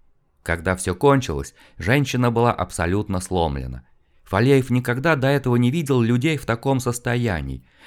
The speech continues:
да даже и не подозревал, что такое возможно. До чего можно довести человека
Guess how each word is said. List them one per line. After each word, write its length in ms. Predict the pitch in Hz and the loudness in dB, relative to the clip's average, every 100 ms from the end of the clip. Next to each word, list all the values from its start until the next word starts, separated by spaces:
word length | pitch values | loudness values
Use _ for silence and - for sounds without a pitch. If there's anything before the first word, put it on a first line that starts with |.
| - | -2
да 120 | 107 | 2
даже 280 | 139 165 147 | 4 4 4
и 40 | |
не 120 | 151 147 | 2 2
подозревал, 680 | 127 131 131 139 175 170 | 2 2 2 2 4 2
что 200 | - 147 | 0 0
такое 420 | 139 127 139 143 | 0 0 2 2
возможно. 680 | 123 131 120 120 87 65 60 - _ _ _ - | 4 2 2 0 0 -4 -10 -14 _ _ _ -2
До 140 | 110 | 2
чего 300 | 123 139 170 | 2 2 2
можно 360 | 143 156 143 135 | 4 4 4 2
довести 400 | 127 139 131 127 | 2 2 0 -2
человека 640 | - 120 135 175 170 85 | 0 0 2 0 -2 -6